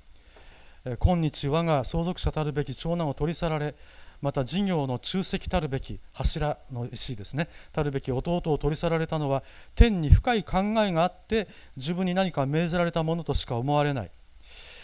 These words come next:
えー、これは天が自分に向かって若い者に代わって最後まで働けということをお命じになったであろう。果たしてしからば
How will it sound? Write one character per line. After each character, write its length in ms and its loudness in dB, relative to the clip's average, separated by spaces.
え 320 -14
ー、 40 -20
こ 100 0
れ 100 2
は 280 2
天 300 8
が 260 2
自 180 -2
分 120 2
に 80 2
向 100 0
か 120 0
っ 120 -6
て 220 -2
若 280 0
い 60 0
者 220 0
に 180 0
代 160 0
わ 100 4
っ 60 -8
て 100 -4
最 280 2
後 80 0
ま 80 2
で 60 2
働 380 0
け 100 -2
と 180 -4
い 240 0
う 60 -6
こ 140 -6
と 100 0
を 160 -2
お 60 0
命 180 0
じ 160 -2
に 80 -2
な 100 0
っ 140 -6
た 100 -2
で 220 -2
あ 120 -4
ろ 240 0
う。 640 -20
果 80 -4
た 120 4
し 100 -2
て 100 0
し 120 0
か 120 -2
ら 120 2
ば 240 2